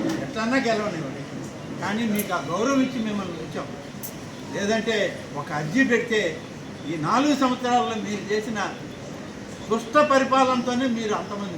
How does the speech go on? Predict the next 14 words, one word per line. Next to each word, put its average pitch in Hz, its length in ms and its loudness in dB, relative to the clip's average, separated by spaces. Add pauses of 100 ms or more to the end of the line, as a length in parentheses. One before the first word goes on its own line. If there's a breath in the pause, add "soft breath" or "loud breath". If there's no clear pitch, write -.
పోతారు. - 260 -10 (800)
కాబట్టి 180 380 -6 (720)
ఇవాళ 180 280 0 (600)
ఏదో 202 140 2 (100)
మేము 202 180 0 (100)
సహకరించలేదు 202 760 -2
మంత్రికి 175 380 -6
అంటే 180 200 -2 (560)
అది 156 120 -2 (100)
గొప్పని 254 440 2
మీరు 214 200 4
అనుకుంటే 208 400 0 (1040)
తప్పనిసరిగా 214 680 0 (100)
దీనికి 180 380 -4